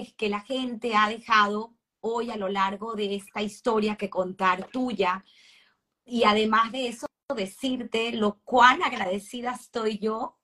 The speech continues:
de tenerte hoy en el programa y de haber compartido con nosotros esos, eh, momentos que te hicieron hoy a ti ser la persona que eres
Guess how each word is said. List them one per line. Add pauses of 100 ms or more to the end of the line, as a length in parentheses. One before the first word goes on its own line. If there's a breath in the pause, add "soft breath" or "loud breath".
(120)
de
tenerte
hoy
en
el
programa (380 soft breath)
y
de
haber
compartido
con
nosotros (420 soft breath)
esos,
eh,
momentos (300)
que
te
hicieron
hoy (360)
a
ti (240)
ser
la
persona
que (100)
eres